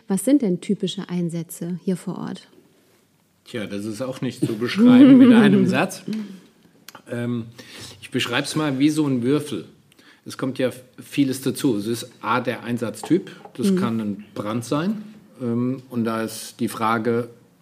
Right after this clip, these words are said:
Speaker 2: ein kleiner Brand, klassisch eine Mülltonne,
Speaker 1: Mhm.
Speaker 2: eine Hecke, ähm, bis hin zu einem Vollbrand eines Wohnhaus, in dem auch noch vielleicht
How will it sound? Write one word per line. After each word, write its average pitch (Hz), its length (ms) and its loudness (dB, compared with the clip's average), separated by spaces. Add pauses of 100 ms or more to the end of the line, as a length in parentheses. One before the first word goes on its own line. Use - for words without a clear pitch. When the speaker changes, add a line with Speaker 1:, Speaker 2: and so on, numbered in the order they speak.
Speaker 2:
ein 92 140 -14 (240)
kleiner 113 320 -2
Brand, 151 340 -2 (580)
klassisch 113 540 -4 (240)
eine 101 200 -12
Mülltonne, 135 480 -2 (200)
Speaker 1:
Mhm. 196 440 2 (100)
Speaker 2:
eine 107 140 -6
Hecke, 185 420 -4 (480)
ähm, 123 460 -2
bis 123 220 -4
hin 131 200 -2
zu 131 100 -6
einem 123 200 -2
Vollbrand 123 540 -4
eines 110 320 -8
Wohnhaus, 139 640 -4
in 117 340 -6
dem 120 300 -2
auch 117 320 -10
noch 113 360 -8 (140)
vielleicht 104 760 -8